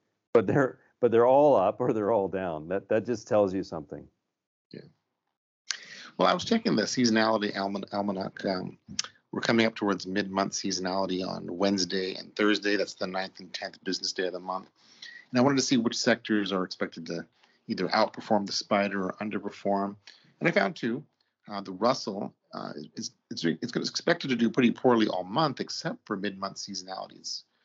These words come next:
Speaker 2: it's expected at one point two percent
Speaker 1: Right.
Speaker 2: relative to spider's zero point eight percent. And then also the technology is expected to underperform the spider, uh, quite a bit too, zero point five four for, for the X L K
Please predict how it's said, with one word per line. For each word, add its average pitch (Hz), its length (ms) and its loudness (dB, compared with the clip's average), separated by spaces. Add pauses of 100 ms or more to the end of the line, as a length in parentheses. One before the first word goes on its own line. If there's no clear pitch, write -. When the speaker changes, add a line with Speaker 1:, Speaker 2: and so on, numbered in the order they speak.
(340)
Speaker 2:
it's - 80 -8
expected 107 400 -2
at 101 120 -6
one 104 200 -2
point 98 300 -6
two 123 180 2
percent 98 400 -4
Speaker 1:
Right. 104 240 4
Speaker 2:
relative - 540 -6
to 95 180 -4
spider's 98 640 0 (140)
zero 98 220 -4
point - 360 -10
eight 120 160 0
percent. - 420 -8 (720)
And 98 160 -6
then 107 200 0
also 107 280 2
the 95 280 -4 (100)
technology 107 720 0
is 95 160 -6
expected 101 420 -6
to - 200 -8
underperform 143 800 -2
the - 80 -12
spider, 50 460 -12 (680)
uh, - 160 -8
quite 92 260 -4
a 85 40 -10
bit 95 200 -8
too, 87 180 -4
zero 98 220 2
point - 300 -2
five 95 260 4
four 101 220 2
for, - 180 -10 (220)
for 95 120 -10
the 95 160 -6
X - 240 -4
L 87 120 -2
K 104 400 -2